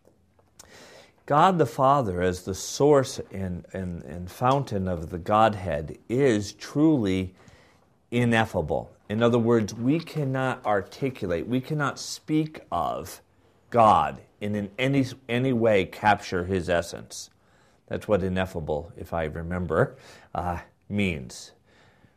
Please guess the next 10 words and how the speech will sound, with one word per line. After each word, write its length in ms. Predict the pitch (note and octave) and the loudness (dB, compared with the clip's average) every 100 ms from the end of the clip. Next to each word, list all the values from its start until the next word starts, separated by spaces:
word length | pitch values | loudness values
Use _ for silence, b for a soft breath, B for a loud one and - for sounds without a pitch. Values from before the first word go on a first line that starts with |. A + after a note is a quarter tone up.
| - | -16
Okay? 400 | E2 - F2 E2+ _ b b b | -16 -12 -14 -14 _ b b b
God 360 | A2+ A#2+ B2 A#2 | 4 8 8 6
is, 540 | B2+ F3 D3+ C3 C3 | 4 4 6 2 0
in 180 | A2 G#2+ | -4 0
that 260 | B2+ F#3+ | 0 0
sense, 420 | - F2+ E2+ A2 - | -4 -4 -4 -8 -8
God 260 | A2 A2+ G#2 | 2 2 4
the 100 | G2+ | 0
Father, 520 | - B2 G#2+ F2 F#2 b b _ _ B2+ | 0 0 0 -2 -4 b b _ _ 0
unapproachable. 1080 | D3 D3 C#3 - E3+ F#3 - D#2+ C#2 - | 2 2 0 4 4 4 -2 -4 -4 -6